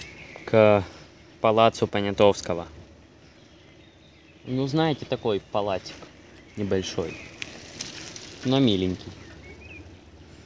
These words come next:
Конечно, толщина стен в метр меня несколько смущает. Я не знаю, зачем ему метровая стена. Это типа <laughs> вдруг нападут.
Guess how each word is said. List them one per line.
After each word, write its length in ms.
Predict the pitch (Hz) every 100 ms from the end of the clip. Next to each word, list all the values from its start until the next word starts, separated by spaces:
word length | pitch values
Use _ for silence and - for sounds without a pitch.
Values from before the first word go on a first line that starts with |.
| - - - - - - - - - - - -
Конечно, 360 | 113 117 117
толщина 460 | - 120 - 123 123
стен 300 | - 127 117
в 100 | 110
метр 360 | 120 123 120
меня 260 | 104 104 107
несколько 480 | 107 104 - 92 104
смущает. 560 | - 107 - 98 92 95
Я 60 |
не 120 | 95
знаю, 280 | 95 95 87
зачем 440 | 90 85 90 90 87
ему 360 | 95 92 87 85 -
метровая 500 | 92 90 95 90 90
стена. 360 | - 95 90 85 - - - - - - - - -
Это 380 | 104 - 101
типа 420 | - 110 - 95 92 - - - - - -
<laughs> 560 | - - - - - -
вдруг 400 | 110 123 135 131
нападут. 500 | 120 98 117 160